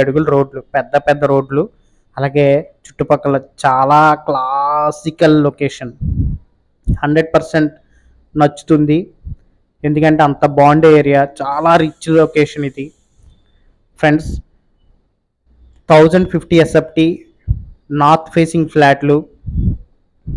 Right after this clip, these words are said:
చాలా అందమైన ఫ్లాట్లు, including all cupboards అన్నీ తయారు చేసేసే ఉన్నాయి. రేట్ అయితే చాలా తక్కువ రేట్లోనే అయితే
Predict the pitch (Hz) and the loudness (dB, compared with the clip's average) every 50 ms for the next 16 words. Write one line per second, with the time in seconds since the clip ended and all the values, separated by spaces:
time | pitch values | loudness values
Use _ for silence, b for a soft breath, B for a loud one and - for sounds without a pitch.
0 | - - _ _ - - 143 131 139 147 160 156 139 135 147 151 165 160 175 175 | -12 -12 _ _ -6 -6 -4 -2 0 0 2 2 0 0 0 0 2 2 2 2
1 | 170 160 160 - 151 143 143 143 - 143 143 151 156 - _ _ _ _ _ _ | 0 -2 -2 0 0 0 0 0 -2 -2 -4 -4 -4 -8 _ _ _ _ _ _
2 | - 151 143 - 156 160 160 160 160 151 147 147 156 151 - - 143 131 135 147 | -10 -8 -4 0 0 2 2 2 2 2 2 2 2 0 -2 -4 -4 0 2 4
3 | 160 165 165 - 165 147 143 151 160 175 175 175 - 151 143 147 156 160 160 165 | 4 4 4 2 0 0 0 0 0 0 0 0 2 2 4 4 4 4 2 2
4 | 170 165 - 170 160 - 175 170 151 139 139 143 143 139 139 147 170 - _ _ | 0 2 2 0 0 0 0 0 0 0 0 -2 -2 -2 -2 -4 -8 -10 _ _
5 | _ _ _ _ _ _ _ _ _ _ _ _ _ _ _ _ _ _ _ _ | _ _ _ _ _ _ _ _ _ _ _ _ _ _ _ _ _ _ _ _
6 | _ _ _ _ _ _ _ _ _ _ _ _ _ _ _ - 147 147 147 156 | _ _ _ _ _ _ _ _ _ _ _ _ _ _ _ -2 0 2 2 4
7 | 156 165 156 160 160 160 - 151 151 151 - - 139 - - - 160 160 156 160 | 4 4 2 2 0 -2 0 -2 -2 -2 -2 -4 -6 -6 -4 -2 0 2 4 4
8 | 156 151 156 156 156 156 151 147 147 151 | 2 2 2 2 2 2 2 0 0 0